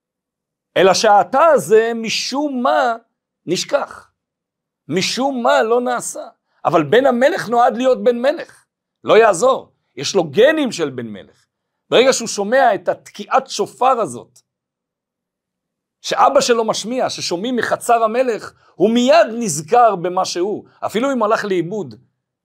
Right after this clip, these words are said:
הרבה שנים. וזה חודש אלול. זאת התקיעת שופר שאנחנו שומעים, וזה מכניס אותנו לראש השנה, שבראש השנה בעזרת השם נהיה בבית כנסת, ונשמע את קול השופר.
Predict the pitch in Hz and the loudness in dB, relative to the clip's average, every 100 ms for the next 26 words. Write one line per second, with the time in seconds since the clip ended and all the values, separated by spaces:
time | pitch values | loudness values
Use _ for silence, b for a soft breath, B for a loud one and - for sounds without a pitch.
0 | _ _ _ 127 151 160 - 123 98 _ | _ _ _ -2 0 0 -2 -10 -12 _
1 | _ _ _ _ _ _ _ _ _ _ | _ _ _ _ _ _ _ _ _ _
2 | _ _ _ _ _ _ 120 175 202 196 | _ _ _ _ _ _ -2 0 2 0
3 | - 156 123 113 _ _ _ _ _ _ | -4 -10 -12 -14 _ _ _ _ _ _
4 | _ _ _ _ _ _ - 156 214 - | _ _ _ _ _ _ -4 -2 -2 -2
5 | 196 185 185 170 170 160 156 143 - 139 | 0 0 0 -2 0 0 -4 -10 -12 -16
6 | 123 117 113 127 _ _ _ _ _ 104 | -14 -14 -16 _ _ _ _ _ _ -8
7 | 147 147 165 156 170 170 160 147 165 - | -6 -6 -8 -8 -8 -6 -4 -4 -4 -8
8 | 170 151 147 _ _ _ _ _ _ _ | -8 -8 -10 _ _ _ _ _ _ _
9 | - 104 147 123 151 151 156 143 135 156 | -14 -4 -2 -2 -6 -2 -2 -2 -4 -6
10 | 151 156 147 156 147 139 151 185 180 156 | -8 -10 -8 -8 -8 -12 -10 -12 -12 -16
11 | _ _ _ _ - 120 - 147 160 - | _ _ _ _ -14 -12 -4 -2 -2 -2
12 | 170 151 135 165 156 | -4 -4 -6 -6 -6